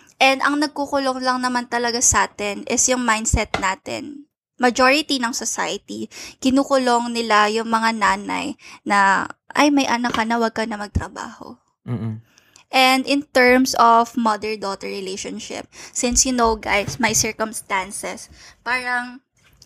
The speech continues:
Speaker 1: ang dami kong realizations
Speaker 2: Okay.
Speaker 1: na our mother are just parang lit-, little girls lang din sila na ang dami nilang aspirations sa buhay,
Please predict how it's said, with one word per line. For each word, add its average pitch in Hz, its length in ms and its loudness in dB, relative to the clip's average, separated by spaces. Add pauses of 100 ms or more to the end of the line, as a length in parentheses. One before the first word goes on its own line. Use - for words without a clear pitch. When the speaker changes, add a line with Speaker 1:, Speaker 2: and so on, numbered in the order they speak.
(420)
Speaker 1:
ang 302 220 0
dami 285 320 4
kong 254 300 -2
realizations 233 1120 -4
Speaker 2:
Okay. 107 100 -8 (300)
Speaker 1:
na 220 320 2
our 269 200 4
mother 233 360 2
are 226 180 2
just 220 400 -4
parang 277 300 4
lit-, 247 220 -6 (180)
little 294 320 -2
girls 233 340 -2
lang 240 200 -6
din 226 140 -6
sila 220 340 -2
na 214 160 0
ang 220 100 -2
dami 214 240 0
nilang 208 240 -4
aspirations 220 760 -2
sa 226 120 2
buhay, 208 520 -2